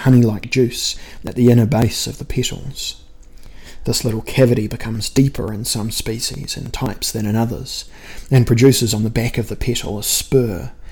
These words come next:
or horn-like protuberance, the shape of the rest of the petal being at the same time more or less modified. This can be distinctly seen in many types of variations of Aquilegia.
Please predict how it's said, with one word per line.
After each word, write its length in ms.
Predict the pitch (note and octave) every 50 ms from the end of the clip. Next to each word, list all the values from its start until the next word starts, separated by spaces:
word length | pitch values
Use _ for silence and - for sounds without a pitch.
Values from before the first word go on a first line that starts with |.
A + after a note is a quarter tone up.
| - - - - -
or 240 | A#2+ A2 A2 A2+ - - - -
horn-like 800 | - - - C3+ C3 B2 B2 A#2+ A#2 A2+ G#2 G2 G#2 G#2+ - -
protuberance, 880 | - G#2 - - B2+ C3+ A#2+ B2+ E2+ C2 - - - - - - - - - - - - - - - - - -
the 80 | A#2
shape 300 | A2 - C3 A#2+ A2 -
of 140 | A2+ G2 -
the 80 | A2 G#2
rest 340 | A2 C3 C3+ - - -
of 100 | A2 -
the 60 | - -
petal 380 | - B2 A2+ - - G2+ G#2 G#2+ -
being 280 | - A#2 A2 G#2+ G#2 G#2+
at 100 | - -
the 40 | -
same 320 | - - A#2+ A2 G#2+ A2
time 480 | - - A#2+ A2+ A2 G#2+ G#2+ G#2 - - - - - - - -
more 320 | - G3+ A3 A2+ G#2+ A2
or 40 | A2
less 460 | A2 A2 G#2+ A2+ - - - - -
modified. 960 | A2+ A2 A2+ A#2+ A#2+ A#2+ A2 - - - - - - - - E3+ E3 - - - - - - - - - - - - - - - - - - - - - - - - - - - - - - - - -
This 160 | - C3 A#2+ -
can 140 | - A#2
be 220 | A2+ A2+ A2 G#2 G#2
distinctly 440 | G#2+ C3 - - - C3+ A#2+ G2+ A2
seen 360 | - - - C#3 B2+ B2 A2+
in 160 | G#2+ G#2+ A2+
many 180 | A#2+ A#2+ A2+ A2+
types 380 | - - A#2+ A#2+ A2+ - -
of 40 | A#2+
variations 960 | A#2+ A#2+ C3 A#2+ A2+ A2 A2 A#2+ C3 B2+ - - G#2 - F#2 G2+ G#2 - -
of 360 | A2+ G#2+ G#2 G#2+ G#2+ - - - - - - - -
Aquilegia. 920 | - A2 - - - A#2+ G#2+ A#2 A#2+ A#2+ B2 - G#2 G#2+ - - C3 -